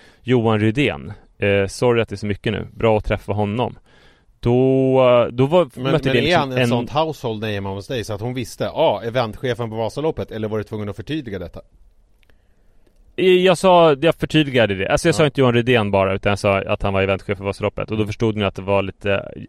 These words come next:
Speaker 1: a-, a-, arbetsanstruket.
Speaker 2: Mm.
Speaker 1: Och då, eh, blev det, alltså, o-, o-, nästan entusiastisk stämning.
Speaker 2: Ja, ja.
Speaker 1: Eh,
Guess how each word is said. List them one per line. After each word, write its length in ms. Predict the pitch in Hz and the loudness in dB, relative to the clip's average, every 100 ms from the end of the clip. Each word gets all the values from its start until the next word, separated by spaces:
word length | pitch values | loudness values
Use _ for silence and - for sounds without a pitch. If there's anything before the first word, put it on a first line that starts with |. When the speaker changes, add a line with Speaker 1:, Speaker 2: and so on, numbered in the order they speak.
| - - | -10 -2
Speaker 1:
a-, 200 | 123 120 | 0 0
a-, 120 | 87 - | -4 0
arbetsanstruket. 1120 | 131 113 110 117 107 - 156 135 - - - | 2 2 0 -2 -4 0 0 0 -6 -10 -12
Speaker 2:
Mm. 120 | 98 | -6
Speaker 1:
Och 80 | 113 | -2
då, 440 | 117 135 135 131 117 _ _ _ _ _ - | 0 2 4 2 0 _ _ _ _ _ -6
eh, 280 | 113 110 104 | 0 2 2
blev 440 | 101 110 101 95 | 0 0 0 -2
det, 580 | 107 101 98 95 98 85 | 0 2 4 2 0 -2
alltså, 180 | 120 123 | -4 -6
o-, 440 | - 113 - 120 - | -8 -10 -4 -4 -4
o-, 180 | 92 107 | -8 -8
nästan 340 | 135 135 - 120 | -4 -2 0 0
entusiastisk 640 | 117 - 147 175 151 - | -2 0 0 0 -4 -4
stämning. 460 | 120 87 62 101 - _ _ - | -4 -4 -6 -12 -16 _ _ -12
Speaker 2:
Ja, 120 | 131 | -10
ja. 120 | 185 78 - _ _ _ _ _ _ _ _ _ - _ 107 | -10 -12 -20 _ _ _ _ _ _ _ _ _ -20 _ 0
Speaker 1:
Eh, 240 | 101 98 | 2 2